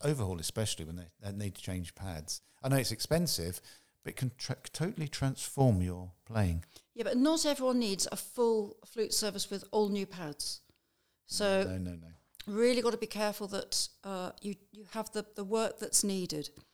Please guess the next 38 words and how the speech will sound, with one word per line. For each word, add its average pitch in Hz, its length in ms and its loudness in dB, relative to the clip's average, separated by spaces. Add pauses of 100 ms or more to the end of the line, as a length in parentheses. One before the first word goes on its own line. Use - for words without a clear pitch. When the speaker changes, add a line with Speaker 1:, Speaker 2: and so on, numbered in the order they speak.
(140)
Speaker 1:
So 165 140 0
do 165 100 0
you 202 40 0
think 180 160 0
it's 139 120 2
like 143 160 4
going 143 160 2
to 123 80 2
a 127 40 2
garage 110 380 6
with 101 100 0
a 95 40 -2
car, 87 360 0 (400)
and 107 140 -2
one 110 200 2
garage 98 360 2
say, 90 100 -2
"Oh, 87 920 0 (220)
sorry, 92 300 0
love, 82 280 4
you 85 140 2
need, 90 400 2
uh, 90 200 2 (640)
oh, 92 200 -2
you 85 80 -2
need 85 220 -4
new 90 160 -2
engine, 85 380 -2
or 82 100 -4
you 85 60 -4
need 85 200 -4
new 90 100 -4
parts 269 420 2
on 240 60 2
that 185 100 2
Speaker 2:
Unfortunately, 196 80 4
I - 20 4
Speaker 1:
engine"? 226 160 0